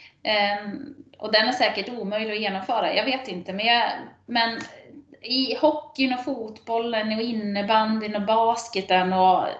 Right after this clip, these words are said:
många andra sporter så är det ju som så att när, när slutsignalen går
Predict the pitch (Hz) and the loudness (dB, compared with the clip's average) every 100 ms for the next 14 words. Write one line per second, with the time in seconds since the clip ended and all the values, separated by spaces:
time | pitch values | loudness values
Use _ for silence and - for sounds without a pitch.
0 | - - 254 247 226 277 247 190 190 190 | -10 0 4 4 6 4 4 2 -4 -2
1 | 185 - 196 - - - - - - - | -2 -2 -6 -6 -4 -2 -2 -8 -20 -20
2 | - - - - - - 233 220 196 190 | -20 -20 -20 -20 -20 -10 2 6 6 6
3 | 190 196 196 208 185 175 175 214 196 190 | 4 0 -4 -6 -2 0 0 -2 -2 0
4 | 196 - - - - _ _ _ 226 220 | -2 -4 -16 -20 -20 _ _ _ -8 -4
5 | 247 226 - 220 233 294 262 220 220 277 | -4 -4 -4 2 6 8 6 4 0 -2
6 | 185 - 214 220 | -2 -6 -6 -10